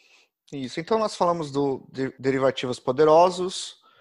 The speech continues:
é, substâncias tóxicas, né, que aí pode ser não somente as drogas ilícitas, mas muito, muito com as drogas lícitas. E aí ficou sobrando a terceira, que são satisfações substitutivas.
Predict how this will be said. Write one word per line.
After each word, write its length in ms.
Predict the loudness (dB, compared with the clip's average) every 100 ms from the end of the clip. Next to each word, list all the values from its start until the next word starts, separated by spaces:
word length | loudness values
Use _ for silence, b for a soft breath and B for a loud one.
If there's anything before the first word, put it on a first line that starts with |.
| b b -6
é, 300 | -2 0 -2
substâncias 640 | -6 -10 -8 -8 -6 -6
tóxicas, 880 | 0 0 0 -6 -12 -10 -12 -14 -18
né, 180 | -14 -14
que 140 | -8
aí 100 | -8
pode 300 | -4 -4 -4
ser 420 | -6 -2 -2 -2 -6 _ _ -10
não 240 | -4 -4
somente 880 | -4 -4 -2 -2 -4 -8 -10 -10 -12 _ _ _ _ _ -6
as 180 | -6 -4
drogas 380 | -2 -2 -2 -2
ilícitas, 840 | -2 0 -2 -6 -4 -6 -6 -16 -8
mas 220 | -8 -4
muito, 640 | -2 0 2 0 -4 -8
muito 600 | -4 -2 0 0 -2 -8
com 140 | -14 -12
as 120 | -4
drogas 340 | -2 0 -2
lícitas. 760 | -4 -8 -8 -10 -6 -6 -6 -14 B B B B
E 100 | 0
aí 220 | 4 4
ficou 260 | 2 -2 -2
sobrando 440 | 0 0 2 2
a 40 | 0
terceira, 500 | -2 -2 0 2 0
que 140 | -2
são 180 | -6 -4
satisfações 800 | -2 -6 -4 -2 -2 -2 -4 -6
substitutivas. 1900 | -10 -6 -6 -4 -8 -10 -14 -14 -14 -12 -10 -10 -10 -14 -16 -20 -20 -20